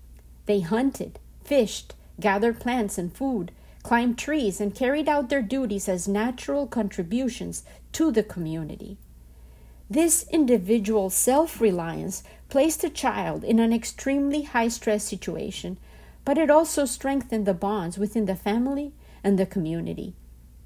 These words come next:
It emphasized the reliance on the group's wisdom, counsel, and support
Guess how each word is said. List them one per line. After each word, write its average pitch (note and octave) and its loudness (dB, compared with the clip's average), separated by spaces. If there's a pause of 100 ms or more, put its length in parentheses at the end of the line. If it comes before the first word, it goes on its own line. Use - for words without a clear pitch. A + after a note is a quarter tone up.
(320)
It A#3 4
emphasized A3 0
the G#3 4
reliance A#3 -2
on G3 2
the F3 -4
group's A3+ -4
wisdom, F#3 0 (400)
counsel, C4 0
and G#3 0
support G#3 -4